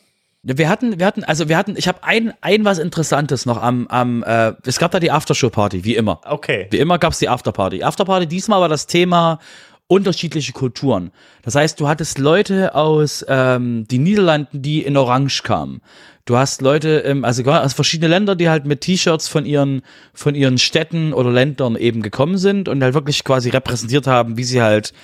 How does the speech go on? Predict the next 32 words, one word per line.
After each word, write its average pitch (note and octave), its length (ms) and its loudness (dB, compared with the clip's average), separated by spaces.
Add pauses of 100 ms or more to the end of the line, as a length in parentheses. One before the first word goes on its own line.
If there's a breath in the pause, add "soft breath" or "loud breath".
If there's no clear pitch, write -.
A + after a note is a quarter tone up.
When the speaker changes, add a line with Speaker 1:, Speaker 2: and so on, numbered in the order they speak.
(240 soft breath)
Speaker 1:
ländermäßig A#2 640 0
eben, G2+ 380 -2
ähm, G2 360 0
äh, F2 160 -6
drauf D3+ 280 0
sind. F#3+ 400 -2
Ähm, C#3 360 2 (420 loud breath)
und C#3+ 500 2 (460 soft breath)
an C3 180 2
dem F#3+ 300 2
Abend D#3+ 360 0
hatten D#3 220 -2
wir D3 100 2
ein C#3 40 0
interessantes D3 640 -2
Gespräch - 640 -2
mit C3+ 200 -2
einem, B2+ 280 -2
mit B2 140 -4
einer, B2+ 100 2
mit B2 260 -2
einem B2 160 0
Hosting, C3+ 520 0
also A2 160 -4
mit A#2 100 -2
einem A2+ 80 2
Hosting-Anbieter, A2 600 0
also A2 160 -4
die A#2 100 -12
quasi A2+ 500 0 (240 loud breath)
Server C#3+ 440 0
anbieten. G2 440 -6